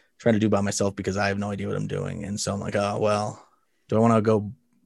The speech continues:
interrupt everyone's day or my whole mailing list and <laughs> whatever?" Uh, and I gotta get over that fact and try to think of it more of the, what would they miss out on if I didn't do that, um, instead?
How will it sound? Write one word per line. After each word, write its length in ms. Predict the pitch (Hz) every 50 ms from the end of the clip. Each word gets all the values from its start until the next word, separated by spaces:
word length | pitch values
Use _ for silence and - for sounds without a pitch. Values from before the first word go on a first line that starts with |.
| _ _
interrupt 360 | - 110 107 110 110 107 -
everyone's 320 | 113 107 110 110 107 101 95
day 320 | 101 101 101 104 104 104
or 120 | 104 98 -
my 120 | - 98
whole 140 | 107 104 98
mailing 360 | 104 107 107 104 104 104 107
list 280 | 110 117 117 - - -
and 340 | 87 101 107 107 - - - _ _ - - -
<laughs> 260 | - - - _ -
whatever?" 600 | - 104 101 101 101 101 104 107 117 117 120 - - -
Uh, 300 | 87 110 107 101 104 - - _ _ _ _ _ _ _
and 220 | 101 104 101 98 101
I 80 | 101
gotta 160 | 104 107 104
get 120 | 101 104 101
over 220 | 101 101 104 101
that 160 | 101 101 101
fact 240 | - - 101 104 -
and 100 | - 98
try 120 | 117 95 98
to 60 | 101
think 260 | - - 98 98 -
of 80 | 101 98
it 100 | - 90
more 240 | 92 98 98 98
of 160 | 92 - - -
the, 240 | - 95 - - - _ - - - _ _ _ _ _ _ _ _
what 160 | - 110 101
would 160 | 95 107 101 98
they 240 | 98 92 95 98
miss 340 | 104 104 101 107 98 - -
out 200 | 95 95 95 -
on 320 | - 98 98 101 95 - -
if 160 | 98 - -
I 80 | 98 101
didn't 300 | - 98 98 - - -
do 120 | - -
that, 260 | - 85 85 - - _ _ _ _
um, 240 | - - - - - _ _ _ _ _ _ _ _ - -
instead? 440 | 101 - - - - - - -